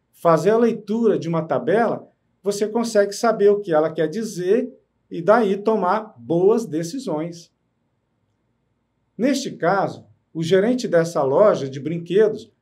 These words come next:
observando que o bambolê foi o menos vendido, ele pode fazer algo para aumentar as vendas do bambolê, como, por exemplo, divulgar mais o produto ou fazer uma promoção.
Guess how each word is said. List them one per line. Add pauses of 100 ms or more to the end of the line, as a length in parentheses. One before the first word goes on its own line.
(100)
observando
que
o
bambolê
foi
o
menos
vendido, (340)
ele
pode
fazer
algo
para (280)
aumentar
as
vendas
do
bambolê, (640)
como,
por
exemplo, (260)
divulgar
mais
o
produto (380)
ou
fazer
uma
promoção.